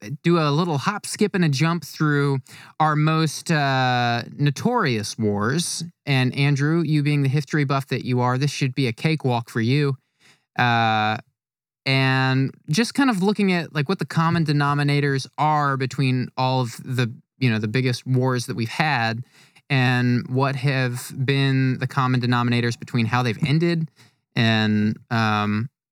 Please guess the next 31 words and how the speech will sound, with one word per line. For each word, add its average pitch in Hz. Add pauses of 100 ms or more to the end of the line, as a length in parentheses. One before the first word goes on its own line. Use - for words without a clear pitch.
whether 165
or 170
not 160 (340)
anything 156
good 165 (360)
can 120
come 107
from 101
war. - (500)
And 123
also, 151 (260)
uh, 113
what 139
other 139
driving 135
forces -
there 120
have 110
been 101
behind 98
war 127 (160)
besides 120
just 107 (140)
money 104
and 98 (580)
expansion 110
of 98
territory 98
and 92
resources 101
and -